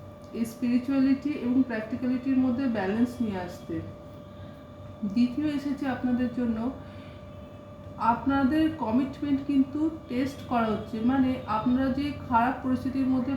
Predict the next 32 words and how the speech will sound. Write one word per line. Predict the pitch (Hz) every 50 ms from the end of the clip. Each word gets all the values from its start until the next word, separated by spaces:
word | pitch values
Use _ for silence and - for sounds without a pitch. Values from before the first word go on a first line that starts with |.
| - -
পড়েছেন | 247 247 247 247 - 262 254 247
এবং | 247 247 247 247 247 -
ভাবছেন | 220 220 220 214 - - 262 254 240
যে | 262 262
ঈশ্বর | 240 233 233 - - 269 254
আমাদের | 247 233 233 233 233 247 262 262 -
সঙ্গে | 262 240 226 226 233 247 247
নেই, | 240 226 226 226 233 - 233
এটা | 233 - 254
কিন্তু | - 269 254 254 285
ঈশ্বর | 277 240 226 214 - - 277 277 269 247
আপনাদের | 220 220 - 240 233 240 262 269 269 -
পরীক্ষা | - 240 247 247 240 - - 285 277 220
নিচ্ছেন। | 214 202 196 - - - - 190 - - - - - - - - - - - - - - -
আপনারা | 226 220 226 226 254 254 254 262 262 269 262
যা, | - - 269 262 262
আহ, | 269 269 277 277 262 202 202 214 220 220 220 214 214 214 214 214 208 208 208 - - - - 196 - -
কারুকে | 233 233 240 262 262 - - - - 269 277
যদি | 254 240 269 233 262 262 269 269 262 254 -
কোনো | - 254 247 254 262
কমিটমেন্ট | - 240 226 220 240 247 240 - - 269 269 254 254 - - -
করে | 240 240 240 247
থাকেন | 254 254 220 214 208 208
কারুর | - 202 208 226 240 - -
সাথে, | - 240 202 - - 196 190 196 - - - - - - - -
তাহলে | 233 233 254 240
সেটা | - - 254 247 247 - 269 269 277 269 240
কতটা | 233 233 233 262 247 269 269 262
পাকা, | - 247 226 220 214 220 240 226 208 208 -
সেটা | 233 - 247 240
কতটা | 233 220 - 240 233 247 247
খাঁটি, | - - - - 262 247 247 247 - 262 240 190 165